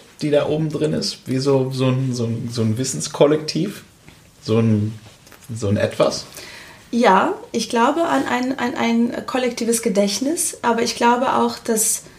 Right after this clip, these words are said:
Speaker 2: äh, wir als einzelne Personen, ähm, auch unser Seelengedächtnis haben, unser Erfahrungsgedächtnis.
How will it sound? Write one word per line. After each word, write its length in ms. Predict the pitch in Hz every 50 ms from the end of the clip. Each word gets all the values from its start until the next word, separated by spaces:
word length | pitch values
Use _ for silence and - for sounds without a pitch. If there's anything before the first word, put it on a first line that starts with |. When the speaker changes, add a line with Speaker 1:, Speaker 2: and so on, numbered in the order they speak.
| - - - - - - - - _ -
Speaker 2:
äh, 200 | - 214 208 208 196
wir 300 | 190 226 240 262 262 247
als 280 | - 214 208 202 - -
einzelne 480 | 208 208 208 202 - 226 214 214 208 202 202 -
Personen, 680 | - 220 202 190 208 214 214 226 220 208 202 196 - - - - - -
ähm, 320 | - 208 196 196 190 190 190 190 - - - - - - - - - -
auch 240 | - 202 202 214 208
unser 440 | - 220 214 196 202 196 196 196 - -
Seelengedächtnis 1000 | - 185 180 196 202 208 214 220 220 196 185 196 185 185 - - 185 185 - -
haben, 400 | 185 180 180 180 180 185 185 - - - - - - - - -
unser 140 | - 190 -
Erfahrungsgedächtnis. 1120 | - - - 190 185 190 208 208 202 - - - 185 175 185 185 - - 190 185 190 -